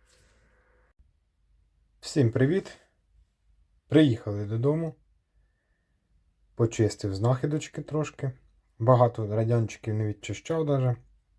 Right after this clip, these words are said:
Повідкладав, бо такі цінності не мають. О, є що показати і без них.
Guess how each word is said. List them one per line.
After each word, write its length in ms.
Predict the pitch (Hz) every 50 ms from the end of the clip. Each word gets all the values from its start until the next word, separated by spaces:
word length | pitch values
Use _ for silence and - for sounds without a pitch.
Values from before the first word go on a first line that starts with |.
| _ _ _ _ - - -
Повідкладав, 580 | - 120 117 - - 120 117 113 113 117 107
бо 80 | 95 95
такі 220 | - - - 104
цінності 480 | 98 - - 110 101 98 - - - 104
не 100 | 98 104
мають. 360 | 113 135 143 131 120 117 - _ _ _ _ _ _ _ _ _ _ _ _ _ _ _ _ _ _ _
О, 280 | - 117 113 107 104 92 - -
є 220 | 104 104 104 107
що 160 | 101 - 101
показати 560 | - - 98 - 104 101 101 104 101 - - 101
і 20 |
без 220 | 98 104 104 104
них. 220 | 117 139 147 147